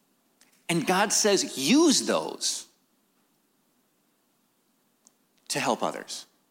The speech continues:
I don't know what your special abilities are. Some of you, it's, it's a friendly disposition. It's kindness. It's a big smile. Others of you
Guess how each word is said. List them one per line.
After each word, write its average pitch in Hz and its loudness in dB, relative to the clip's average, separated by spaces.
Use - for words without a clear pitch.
I 269 -4
don't 330 -4
know 117 0
what 92 -2
your 98 -4
special - -2
abilities 95 -4
are. 76 -6
Some 185 0
of 214 0
you, 226 -2
it's, - -2
it's 165 -2
a 135 -2
friendly 175 2
disposition. 170 0
It's 147 -2
kindness. - -4
It's - -4
a 160 -2
big 180 2
smile. 180 0
Others 226 2
of 240 2
you 262 2